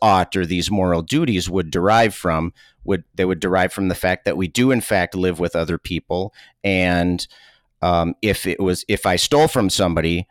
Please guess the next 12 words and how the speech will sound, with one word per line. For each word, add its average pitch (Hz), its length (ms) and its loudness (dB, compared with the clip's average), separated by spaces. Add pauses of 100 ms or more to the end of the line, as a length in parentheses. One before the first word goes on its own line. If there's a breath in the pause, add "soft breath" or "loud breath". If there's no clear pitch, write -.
then 92 220 -2
that 95 180 0
would 92 200 0
upset, - 460 -2
and 101 240 0
it 113 80 0
would 101 180 -2
give 127 200 2
me 113 160 4
a 87 40 2
short-term 113 560 0
gain 101 500 0